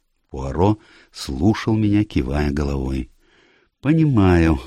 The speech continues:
сказал он. Насмешливый огонёк, который светился в его взгляде, внезапно угас, и он заговорил с неожиданной добротой и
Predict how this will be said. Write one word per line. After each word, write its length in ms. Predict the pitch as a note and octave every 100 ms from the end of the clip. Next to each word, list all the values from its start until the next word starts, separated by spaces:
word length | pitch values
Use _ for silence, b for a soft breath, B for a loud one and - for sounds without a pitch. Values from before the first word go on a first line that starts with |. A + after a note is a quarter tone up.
| -
сказал 400 | - D2+ D#2+ D#2
он. 240 | D#2 C2+ - _ _ _ - - -
Насмешливый 840 | F2+ F2+ - A2 D3+ - C#3 C#3
огонёк, 760 | - A2+ A#2 A2+ A2+ F#2+ D2 - B B
который 360 | - E2 F#2+ F#2+
светился 840 | - F2 D#2+ - A#2 A2 - E2
в 40 |
его 240 | D2+ E2 D#2
взгляде, 680 | C#2 C2+ F2+ B2 B2+ A2 G2
внезапно 580 | - D2+ C#2+ D2+ - C#2+
угас, 500 | C2 B1+ A#2 C#3+ - _ _ _
и 120 | - G#2+
он 140 | C3+
заговорил 580 | A2 B2 B2 B2 C3 C#3
с 140 | -
неожиданной 880 | G#2 F#2+ D#2 D2 A#2+ D3+ D3 C#3+ C#3
добротой 720 | F2+ E2 D2+ D2 - C#3+ D3
и 280 | - B2